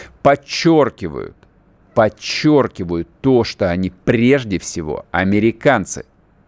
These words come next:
а потом уже предприниматели, бизнесмены, там, а, люди мира,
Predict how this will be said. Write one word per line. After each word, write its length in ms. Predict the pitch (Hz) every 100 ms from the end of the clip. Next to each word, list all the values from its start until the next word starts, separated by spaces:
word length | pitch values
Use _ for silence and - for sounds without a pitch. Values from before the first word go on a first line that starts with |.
| _ _ _ _ _ _
а 120 | 98
потом 480 | - 92 107 147 165
уже 280 | 107 - - _ _ _ _ _
предприниматели, 1080 | 160 170 - 131 113 82 73 113 104 95 90
бизнесмены, 1200 | 90 120 113 107 - 87 80 95 110 101 92 90
там, 380 | 85 - 80 73
а, 560 | - - - - - - - -
люди 320 | 98 113 101 104
мира, 1000 | 87 82 110 107 98 92 98 - -